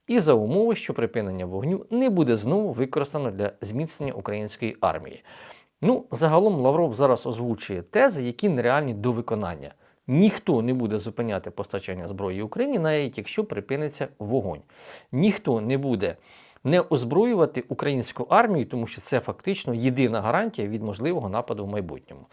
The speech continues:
Лавров це розуміє, висуває нереалістичні вимоги, і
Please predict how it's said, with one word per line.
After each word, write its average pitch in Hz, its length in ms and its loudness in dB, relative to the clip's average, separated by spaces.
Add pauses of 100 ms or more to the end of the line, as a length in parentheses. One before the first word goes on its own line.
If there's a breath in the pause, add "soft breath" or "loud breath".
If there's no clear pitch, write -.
(300 loud breath)
Лавров 208 300 8
це 160 120 2
розуміє, 214 560 0 (240 soft breath)
висуває 156 480 4
нереалістичні 135 840 2
вимоги, 208 440 0 (460 loud breath)
і 254 260 0